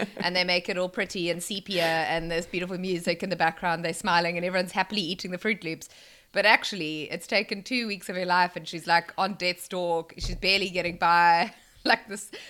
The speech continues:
Speaker 2: this has pushed her over the edge completely. But there we are thinking, "Okay, well, if I don't make homemade Fruit Loops, then my kids are screwed."
Speaker 1: <laughs>
Speaker 2: So maybe you're going to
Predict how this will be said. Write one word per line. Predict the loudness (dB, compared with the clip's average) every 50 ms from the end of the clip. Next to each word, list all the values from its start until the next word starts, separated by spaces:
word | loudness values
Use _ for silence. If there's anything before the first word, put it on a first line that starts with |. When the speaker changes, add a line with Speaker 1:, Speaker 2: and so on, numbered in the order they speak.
| -12
Speaker 2:
this | -10 -10 -8
has | -10
pushed | -6 -4 -2 -2 0 2
her | 2 4 4
over | 2 0 0
the | -2 -2 0 0
edge | 2 0 0 -2 -4 -4 0
completely. | 2 2 2 2 0 -4 -4 -4 -6 -6 -4 -2 -2 -2 -4 -4 -6 -10 -20 -20 -20 _ _
But | -6 0
there | 2 4 4 4
we | 4 4 4
are | 4 4 2
thinking, | 0 -4 -6 -4 -4 -6 -6 -6
"Okay, | -6 -6 -4 -2
well, | 0 0 0 0
if | -2 0 4
I | 6 6
don't | 6 6 4
make | 4 4 4 2 2 0
homemade | -2 0 0 0 0 -2 -2
Fruit | -4 -6 -6 -6 -6
Loops, | -8 -8 -8 -10 -12 -14 -16 -10 -6
then | -2 -2 0 0 -2 -4 -4
my | -2 -2 -4
kids | -2 -4 -6 -8 -8 -10 -12
are | -8 0
screwed." | 4 4 4 4 2 -2 0 0 0 0 0 -2
Speaker 1:
<laughs> | -6
Speaker 2:
So | -4 0 0 2 2 2 0 -2 -6 _ _ _ _ _ _ _ -18
maybe | -16 -8 -4 -2 0 0 0 -2
you're | -2 -4 -4 -2
going | -2 -2 -2 -2 -2
to | -6